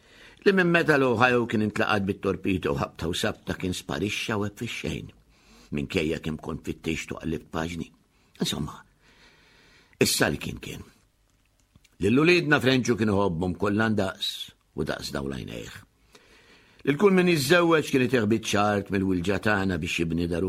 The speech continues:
fuqha. Kien dejjem il-ħolma tiegħu li uliedna jibqgħu l-koll miġburin madwarna u għall-grazzja tal-Alla qabel ma la għajnejh xewqtu rnexxielu jaqtaħħa. Lil kulħadd kellu xi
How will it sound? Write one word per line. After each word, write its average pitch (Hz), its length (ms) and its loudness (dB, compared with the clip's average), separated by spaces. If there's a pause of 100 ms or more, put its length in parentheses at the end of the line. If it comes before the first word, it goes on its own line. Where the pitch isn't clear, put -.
fuqha. 101 320 -2 (800)
Kien 92 240 -2
dejjem 127 300 4
il-ħolma 127 420 4
tiegħu 120 560 2
li 73 80 -2
uliedna 87 540 0
jibqgħu 90 340 -2
l-koll 90 240 -2
miġburin 87 400 -2
madwarna 104 560 -2
u 202 80 -6
għall-grazzja 120 540 -6
tal-Alla 131 320 -2 (100)
qabel 76 320 -6
ma 82 160 -4
la 107 140 -4
għajnejh 120 400 -4 (560)
xewqtu 117 420 -2
rnexxielu 139 460 -4
jaqtaħħa. - 520 -10 (920)
Lil 95 140 2
kulħadd 101 420 0
kellu 92 160 0
xi 98 160 -2